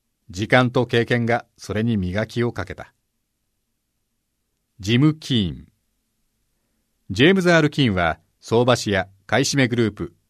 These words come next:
シンジケートのリーダーとして有名だが、テープ解読者としても世に知られていた。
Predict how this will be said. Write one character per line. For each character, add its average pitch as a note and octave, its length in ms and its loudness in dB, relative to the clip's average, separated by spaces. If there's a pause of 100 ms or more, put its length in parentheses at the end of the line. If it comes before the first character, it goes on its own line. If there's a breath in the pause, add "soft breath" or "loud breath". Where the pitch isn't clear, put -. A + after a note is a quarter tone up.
シ - 220 -2
ン F3 40 2
ジ F3+ 120 -2
ケ E3 120 4
ー D3+ 40 2
ト C#3+ 100 0
の A2+ 100 0
リ B2 140 2
ー B2+ 40 0
ダ A#2 100 2
ー - 20 0
と G#2 100 -2
し - 80 -6
て G#2+ 80 -2
有 G2 200 -2
名 G#2 120 0
だ G2+ 140 -2
が、 F2+ 200 -4 (680)
テ D3+ 160 4
ー F#3 40 0
プ F#3 120 0
解 E3+ 160 2
読 D#3+ 180 -2
者 B2+ 120 0
と G#2+ 100 -2
し - 60 -10
て A#2+ 100 -2
も F2 200 -6 (120)
世 G2+ 160 -2
に A2 100 -2
知 - 160 -10
ら F#2 100 -4
れ F2+ 80 -6
て E2+ 100 -8
い D2+ 80 -10
た。 - 180 -12